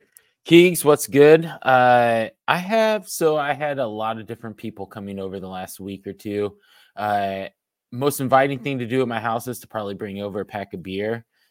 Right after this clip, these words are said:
Uh, drink two or three of 'em yourself, leave the other two or three for me. Uh, it's always a win-win for everyone in that situation. And so, yeah, so I have a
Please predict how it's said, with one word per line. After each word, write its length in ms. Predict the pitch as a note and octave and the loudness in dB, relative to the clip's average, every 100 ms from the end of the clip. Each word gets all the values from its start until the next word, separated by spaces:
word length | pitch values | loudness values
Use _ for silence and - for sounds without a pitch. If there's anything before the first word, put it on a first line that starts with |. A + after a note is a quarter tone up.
| _ | _
Uh, 300 | G2+ G2+ G2 | -4 -2 -2
drink 360 | E2+ A2 A#2+ A#2 | -6 -6 -6 -6
two 180 | - C3 | -4 -2
or 60 | |
three 240 | A#2+ A#2+ A#2+ | -2 -4 -4
of 140 | A2+ | -2
'em 160 | A#2 G#2+ | -4 -4
yourself, 580 | F#2+ - C#3 C3+ C3 | -8 -4 0 0 0
leave 240 | G2+ A2+ G#2 | -4 -6 -4
the 140 | G#2+ | -6
other 160 | G2+ G2+ | -6 -8
two 200 | - G#2+ | -8 -6
or 60 | |
three 300 | G2 - G#2 | -6 -6 -8
for 180 | G2+ F2+ | -6 -8
me. 500 | F2 A2+ C3+ C#3 C3+ _ _ _ | -8 -6 -4 -4 -6 _ _ _
Uh, 500 | G2 G#2 G#2 G2 G2 G2+ | -2 0 2 -2 -4 -8
it's 160 | - | -10
always 380 | - A2+ A2+ G#2 | -4 -2 -2 -4
a 60 | G#2 | -6
win-win 460 | G#2+ G#2 G#2 A2 | -6 -6 -6 -8
for 180 | A2 G2+ | -8 -10
everyone 600 | G2 G2 G#2 G#2+ A2+ A#2+ _ | -8 -6 -4 -4 -6 -8 _
in 120 | G#2+ | -14
that 200 | G2+ G#2+ | -12 -12
situation. 720 | - A2 - A2 A2 C3 C3 B2+ | -14 -16 -8 -6 -6 -8 -12 -10
And 240 | A2 G#2 | -8 -8
so, 180 | - A#2+ | -2 0
yeah, 340 | A2 B2 A2 - | 2 4 2 0
so 240 | - A2+ | -6 -4
I 140 | G#2+ | -4
have 220 | A2+ C3 A#2 | -4 -4 -6
a 180 | G#2+ | -8